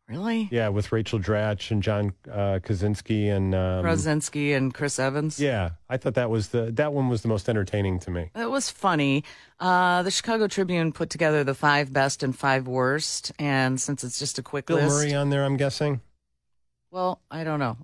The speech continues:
Speaker 2: I'm
Speaker 1: Let's
Speaker 2: not sure.
Speaker 1: do, uh, the five best. Uh, I want to see your opinion because the number one, uh, I don't know if it's in any particular order, but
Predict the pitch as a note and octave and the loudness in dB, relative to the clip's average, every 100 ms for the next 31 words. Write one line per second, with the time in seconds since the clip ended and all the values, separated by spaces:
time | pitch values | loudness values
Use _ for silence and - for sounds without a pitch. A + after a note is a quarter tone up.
0 | - G#2+ G#2 - G#2+ E3+ E3 D#3+ D#3 D3 | -10 -2 -2 0 0 0 2 2 2 2
1 | D3+ - E3+ F3 D#3+ D3+ _ D#3 C#3 B2+ | -4 0 2 2 -2 -10 _ 2 2 0
2 | - - - - - C#3 C3+ C3+ C#3 C#3+ | -2 -4 -6 -8 -4 0 0 0 0 0
3 | C3+ - C#3+ C3 B2+ B2 - B2+ A2+ G#2 | 0 -2 -2 0 0 -2 -2 0 0 0
4 | A#2 - B2+ A#2+ A#2+ - - - _ - | -4 -4 -2 0 -2 -6 -12 -20 _ -4
5 | D#3 F#3+ G3 F3+ F3 E3 E3 E3 - D3 | 0 2 2 4 4 4 2 0 2 4
6 | C#3+ C#3 - D#3+ D#3+ D3+ D#3 C#3 D#3 D3 | 6 4 2 0 0 0 -2 -4 -2 -2
7 | - D#3+ D#3+ D#3 D3+ C#3+ - - F3+ F3+ | -2 0 0 0 -2 -4 -14 -14 -10 -4
8 | E3+ D#3 D3+ C#3+ C#3+ E3+ F3+ F3+ F#3 F3 | 0 2 2 2 2 2 2 4 4 2
9 | E3+ - _ _ D#3+ D3 | -2 -10 _ _ 0 0